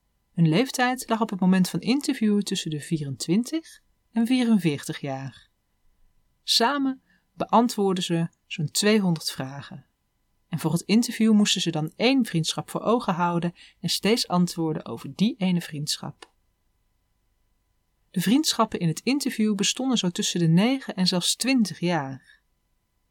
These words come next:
Alle geïnterviewden hebben meerdere cross-sekse vriendschappen. En alle geïnterviewden vinden hulp en elkaar kracht geven en elkaar ontwikkelen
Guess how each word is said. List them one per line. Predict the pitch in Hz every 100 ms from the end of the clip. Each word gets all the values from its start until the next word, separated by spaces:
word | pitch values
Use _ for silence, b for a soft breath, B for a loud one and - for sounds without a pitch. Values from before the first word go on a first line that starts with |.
| _
Alle | - 165 302
geïnterviewden | - 220 214 185 185 175 165 156
hebben | 156 143 143
meerdere | 160 208 240 285 320 _ _
cross-sekse | 147 139 - 214 - 262
vriendschappen. | 294 262 - - - - _ _ _ _ _ _ _ _ _ _ _ _ _
En | - -
alle | - 156 262
geïnterviewden | - - 202 185 - 165 156 156
vinden | - 170 160 147 139 _ _ _ _
hulp | 165 226 147 - _ _ _ - - _ _
en | 170 160 160 - b b
elkaar | 175 - 175
kracht | - 254 269 -
geven | - 135 135 - 147 - _ _ _ _ _ _ _ -
en | 170 160 160 151 _ _ _ -
elkaar | 262 254 185
ontwikkelen | 160 156 214 247 320